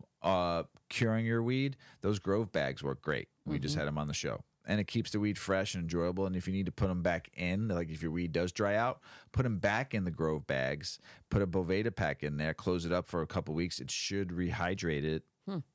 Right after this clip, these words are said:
Speaker 1: a little bit. I don't know how much. I haven't tried it yet. I, I have some older weed, like, that's been around for a minute that I'm, think I'm gonna throw it in there and try, and then put it right back in the eight decades jar.
Speaker 2: Yeah.
Speaker 1: So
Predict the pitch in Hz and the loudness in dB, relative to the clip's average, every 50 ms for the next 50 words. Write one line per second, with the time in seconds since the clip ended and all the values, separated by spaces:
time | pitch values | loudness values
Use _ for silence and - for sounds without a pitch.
0 | _ _ _ _ _ - 78 82 82 80 78 65 67 65 - - _ _ - 80 | _ _ _ _ _ -4 -2 0 0 0 -2 -2 -2 -4 -4 -6 _ _ -4 -2
1 | 82 85 87 82 - 120 202 - 92 76 73 87 - - - - - - 92 85 | -2 0 0 0 0 2 0 0 2 0 -2 -2 -2 -4 -8 -6 -4 -2 -2 -2
2 | 78 80 - - 95 92 78 73 78 78 76 - - - 62 73 76 76 71 - | -2 -2 0 2 2 2 2 0 0 0 0 -2 -4 -4 -2 -2 -2 -2 -4 -4
3 | 69 78 - 82 80 78 - 82 82 78 71 - - 85 82 85 85 85 87 87 | -4 0 0 0 0 -2 -4 -4 -4 -6 -4 -2 -2 -2 0 0 -2 0 0 0
4 | 90 82 80 76 - - 82 80 67 - - 80 76 - - 80 78 82 85 90 | 0 0 -2 -4 -4 -2 -2 -2 -2 -2 -4 -4 -4 -2 -2 -2 0 0 0 0
5 | 87 - 80 78 78 80 78 78 - - _ _ - - - - - _ - 82 | 0 -2 -2 -2 0 0 -2 -2 -4 -6 _ _ -20 -20 -20 -20 -18 _ 0 0
6 | 80 76 73 78 87 80 82 80 80 78 78 82 - - 85 80 78 78 85 87 | 0 0 0 -2 0 0 0 0 0 0 -2 -2 0 0 0 0 0 0 -2 -2
7 | 82 78 76 71 69 - 98 92 78 - - - - _ _ - 78 76 76 71 | -2 -2 -2 -2 -2 0 0 0 0 -2 -4 -10 -18 _ _ -4 -2 -2 -2 -2
8 | - - 78 67 78 76 - 80 76 73 78 78 78 78 71 65 - 73 69 69 | -2 -2 0 0 0 0 0 0 -2 -2 -4 -4 -4 -4 -4 -2 -2 -4 -2 -4
9 | 65 67 - - 80 76 55 - - - _ _ _ _ - 185 196 165 - - | -6 -6 -4 -2 0 0 0 -2 -6 -12 _ _ _ _ -8 -6 -6 -6 -6 -10
10 | - _ _ - - 92 85 76 - | -18 _ _ -8 -4 -2 -2 -2 -2